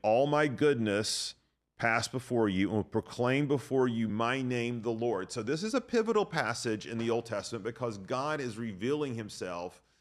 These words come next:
again as Yahweh, that he is the covenant-keeping God, that he is, uh, the Lord over the Israelites, and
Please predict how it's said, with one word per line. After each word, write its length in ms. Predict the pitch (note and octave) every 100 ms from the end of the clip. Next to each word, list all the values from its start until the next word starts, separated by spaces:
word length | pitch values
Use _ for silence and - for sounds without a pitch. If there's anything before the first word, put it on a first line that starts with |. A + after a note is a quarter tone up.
| _ _ _ -
again 580 | G2+ E2 B2+ A#2 G#2+
as 340 | - G#2+ G2+ F#2
Yahweh, 760 | F2 A#2 A#2+ G#2+ F#2 D#2+ G1+ - _ _ _ _ _ _ G#2+
that 140 | F#2
he 200 | C3 C3+
is 180 | B2 F2
the 100 | G2
covenant-keeping 880 | - D3 D3+ C#3+ - C3 - G#2 F#2
God, 440 | F2 E2 E2+ F2+
that 160 | E2+ -
he 200 | A#2+ A#2+
is, 640 | F#2+ G#2+ G#2 F#2 - - _ _ _ _ -
uh, 200 | F#2+ G2
the 120 | F#2+
Lord 500 | G2 G2+ C3+ C3+ B2
over 480 | - A#2+ A#2 A#2+ A2+
the 240 | A2 F#2+
Israelites, 1000 | A2+ A#2 - G#2+ F2+ D2+ D#2 E2 - - - _ _ _ -
and 640 | A2 A2 A2+ A2+ A2+ A2+